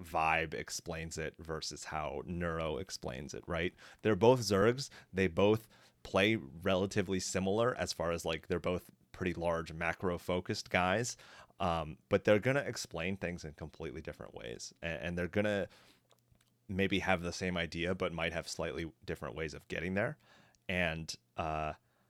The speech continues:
again, I, I think it's just really interesting that y-, there's, there's almost this sort of freedom to where you can kind of see what speaks to you, um, and see, like, what is, uh,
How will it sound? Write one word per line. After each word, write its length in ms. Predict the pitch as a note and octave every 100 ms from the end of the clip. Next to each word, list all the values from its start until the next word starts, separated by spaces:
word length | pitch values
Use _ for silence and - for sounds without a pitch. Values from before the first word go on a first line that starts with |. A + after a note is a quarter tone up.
| _ _ -
again, 280 | G#2 A2+ A#2
I, 200 | - G2 -
I 80 |
think 220 | G#2 B2+ D3+
it's 180 | -
just 240 | - B2 -
really 360 | F2+ F#2 G2 F2+
interesting 600 | F#2 F#2 A#2 - E2 E2
that 200 | D#2 - F2
y-, 120 | F2+ - _ _ _ -
there's, 340 | F#2 F2+ - -
there's 220 | F#2 F2
almost 340 | G2 A#2+ G#2+
this 120 | F2+ -
sort 200 | F#2 D#2
of 60 |
freedom 360 | - F#2 F#2 D2
to 140 | -
where 180 | D2+ D#2
you 180 | D#2+ D#2+
can 180 | - D#2+
kind 260 | - E2+
of 120 | E2 - -
see 520 | - - - F2+ F2+
what 320 | E2 E2 D#2+ - _
speaks 480 | - - - F2 -
to 100 | -
you, 260 | A#2+ D3 F#3+ _ - - - -
um, 500 | F#2+ F2+ E2 D#2+ D2+ - _ _ _ _ _ -
and 340 | F#2 E2+ E2+
see, 680 | - - - G2+ G2 F2+ E2+ -
like, 420 | F#2 E2 E2+ - -
what 500 | F#2 E2+ F2 F2+ E2+ _ _ _ -
is, 640 | G2+ F#2 F2 E2 - - - _
uh, 440 | F2+ D#2+ D2+ D2